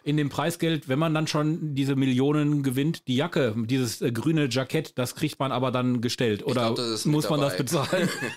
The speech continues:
Speaker 2: <laughs> Ich glaube, das ist mit dabei, das musst du nicht noch extra bezahlen.
Speaker 1: Auch Bernhard Langer, der hat es schon geschafft, der wird auch ein grünes Sakko schon bekommen haben oder ein grünes Jackett. Zweimal hat er mitgemacht.
Speaker 2: Ich wollte gerade sagen,
Speaker 1: Äh,
Speaker 2: sogar
Speaker 1: be-,
Speaker 2: zwei
Speaker 1: äh,
Speaker 2: hat er dann
Speaker 1: gewonnen,
Speaker 2: bekommen. Genau.
Speaker 1: gewonnen.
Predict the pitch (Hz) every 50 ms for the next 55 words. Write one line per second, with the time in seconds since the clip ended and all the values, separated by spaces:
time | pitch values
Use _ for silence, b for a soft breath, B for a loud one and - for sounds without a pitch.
0 | - - - - 196 165 160 - 151 - - - 135 120 - 131 135 143 139 135
1 | 135 135 131 123 131 123 - 120 117 104 117 117 120 120 123 120 120 120 117 120
2 | 113 110 110 110 110 90 98 - - 101 95 92 90 - - 90 82 78 78 85
3 | _ _ _ _ B B B B B B B B B B B B B B B B
4 | _ - - 135 127 107 - 147 139 139 135 123 113 110 117 175 240 269 202 135
5 | 123 117 113 127 117 127 - - 135 117 113 110 - - 160 170 - 151 123 127
6 | 147 - 123 127 123 160 160 123 110 120 135 147 143 - - 139 143 - 170 160
7 | 147 - 165 156 156 147 - - 147 156 165 156 160 170 170 170 165 151 139 135
8 | 139 120 123 143 160 151 - - - 156 - - - - - - - - - 131
9 | 135 156 170 185 196 202 185 185 214 220 220 220 - - 101 95 92 - 104 98
10 | - 101 98 113 113 127 123 131 139 127 131 131 113 147 170 180 - 143 165 170
11 | 170 175 160 127 113 113 110 120 143 135 185 160 117 175 165 - - - 120 113
12 | 131 160 127 92 90